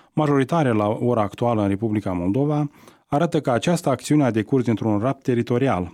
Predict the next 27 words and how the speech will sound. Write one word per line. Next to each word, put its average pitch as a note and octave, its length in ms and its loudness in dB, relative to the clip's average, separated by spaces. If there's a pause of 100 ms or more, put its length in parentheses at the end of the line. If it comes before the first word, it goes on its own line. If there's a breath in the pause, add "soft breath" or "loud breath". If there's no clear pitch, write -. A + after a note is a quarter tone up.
săvârșit A2 460 -2
ca - 120 -4
urmare A2+ 400 2
a G#2+ 40 0
semnării A2 480 0
pactului A#2+ 560 -2
Molotov-Ribbentrop A#2 1000 0 (120)
și - 200 -2
a C3 180 0
ultimatumurilor B2+ 1040 2
sovietice A#2+ 840 -2
adresate A#2 500 -2
României A2 400 2
în G#2+ 80 4
douăzeci A2 300 0
și F#2 100 -4
șase B2 300 -2
și - 140 -6
douăzeci A#2 320 0
și - 100 -6
opt - 140 -6
iunie G#2 340 2
o - 60 -20
mie A2 100 0
nouă G#2+ 140 0
sute - 120 -8
patruzeci. A#2 640 -2